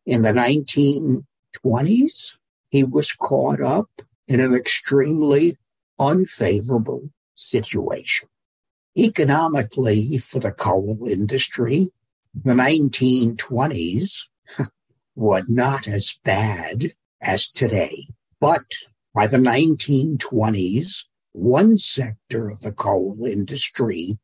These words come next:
was dying, the anthracite or hard coal in northeastern Pennsylvania.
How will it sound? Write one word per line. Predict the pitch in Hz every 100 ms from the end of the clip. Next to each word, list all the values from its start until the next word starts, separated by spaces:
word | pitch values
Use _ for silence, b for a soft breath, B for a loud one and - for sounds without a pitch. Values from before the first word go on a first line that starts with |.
| -
was | 92 - - -
dying, | - - - - 95 175 196 _ _
the | - 120
anthracite | 120 117 135 - 131 - - 98 101 - -
or | 101 95
hard | - 107 90 110 -
coal | - - 76 76 82 139 _ _ -
in | 85
northeastern | 98 101 113 - 127 - - 113 107
Pennsylvania. | - 92 123 - 110 - 139 - 85 90 127